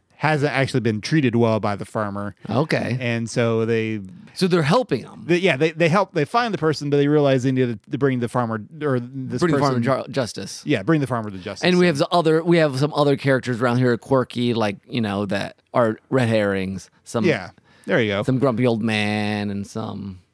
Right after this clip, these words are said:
Speaker 1: Some, the, the nosy neighbor
Speaker 2: Yeah.
Speaker 1: who is behind, was
Speaker 2: Behind it
Speaker 1: behind it all
Speaker 2: all.
Speaker 1: along.
Speaker 2: <laughs> Very creative, Tim.
Speaker 1: Yeah, okay.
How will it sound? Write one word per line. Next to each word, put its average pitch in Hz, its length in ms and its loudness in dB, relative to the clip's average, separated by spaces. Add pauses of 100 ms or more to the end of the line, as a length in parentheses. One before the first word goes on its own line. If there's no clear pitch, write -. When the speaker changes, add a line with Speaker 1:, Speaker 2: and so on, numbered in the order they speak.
(140)
Speaker 1:
Some, 120 360 -2
the, 131 200 -4
the 143 200 -2
nosy 143 320 2
neighbor 113 500 0 (200)
Speaker 2:
Yeah. 107 280 0
Speaker 1:
who 135 160 2
is 120 100 0
behind, 120 380 -2
was 127 160 -10
Speaker 2:
Behind 143 240 0
it 143 40 2
Speaker 1:
behind 135 60 2
it 135 60 2
all 131 340 2
Speaker 2:
all. 131 240 0
Speaker 1:
along. 202 880 0
Speaker 2:
<laughs> - 1900 -12
Very 170 280 2
creative, 170 460 2
Tim. 127 440 -2
Speaker 1:
Yeah, 180 800 2
okay. - 280 -12